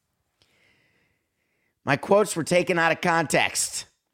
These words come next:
So let me stop that and explain about quotes being taken out of context, because that's a real thing when you're managing a team or when you're involved in P R or when you're a player.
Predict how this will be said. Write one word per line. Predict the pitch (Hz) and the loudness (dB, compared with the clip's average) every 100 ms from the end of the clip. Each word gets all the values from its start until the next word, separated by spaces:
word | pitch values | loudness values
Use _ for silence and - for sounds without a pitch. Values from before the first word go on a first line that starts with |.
| _ _ _ _ _ _ _ _ _ _ _ _ _ _ _ | _ _ _ _ _ _ _ _ _ _ _ _ _ _ _
So | - 160 135 104 - _ _ _ | -2 2 4 2 -6 _ _ _
let | 151 170 | -4 -2
me | |
stop | - - 110 117 | -2 0 0 0
that | 101 101 107 | 0 0 0
and | 95 | -4
explain | 92 - - 104 104 | -10 -8 -4 -2 -2
about | 95 87 85 _ - | -2 -2 -4 _ -12
quotes | - 101 - | -6 -4 -6
being | 87 82 | -10 -10
taken | 92 92 | -10 -8
out | 92 | -8
of | 82 | -10
context, | - 92 90 82 - | -6 -6 -4 -6 -8
because | - 95 | -12 -8
that's | 147 - | -8 -8
a | |
real | 95 92 | -6 -6
thing | - 87 85 | -6 -6 -6
when | 85 | -6
you're | 80 | -8
managing | 76 76 82 82 85 | -8 -8 -8 -10 -12
a | |
team | 73 - 82 82 | -12 -12 -10 -8
or | |
when | 80 80 | -8 -8
you're | 73 | -10
involved | 69 78 85 | -6 -4 -4
in | 82 | -8
P | 76 80 | -14 -8
R | 78 78 80 | -4 -2 -2
or | |
when | 78 | -4
you're | 80 76 | -6 -8
a | |
player. | 69 71 67 67 | -10 -10 -8 -8